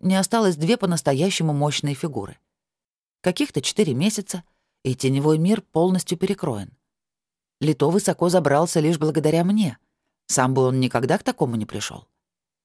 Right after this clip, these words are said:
Только я помнила о его роли, потому собиралась оставить созданную сеть ему,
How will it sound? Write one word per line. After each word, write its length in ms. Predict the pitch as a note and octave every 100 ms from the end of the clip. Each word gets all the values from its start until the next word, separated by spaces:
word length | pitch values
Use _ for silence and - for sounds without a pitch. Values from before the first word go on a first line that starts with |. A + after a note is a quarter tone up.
| _ _ _ -
Только 280 | F3 E3+
я 200 | D#3 E3
помнила 520 | - F#3+ A3+ B3+ E3+ B2
о 40 |
его 260 | A#2 B2+ B2+
роли, 300 | A#2 A2 - _ _ _
потому 280 | G3 A#3 C#4+
собиралась 520 | - G#3 G#3 G3+ F3+
оставить 400 | F#3+ - E3+ C3
созданную 480 | - D3+ C3+ C3+ C3
сеть 280 | B2+ C3+ C3
ему, 380 | C#3 D#3+ A#2+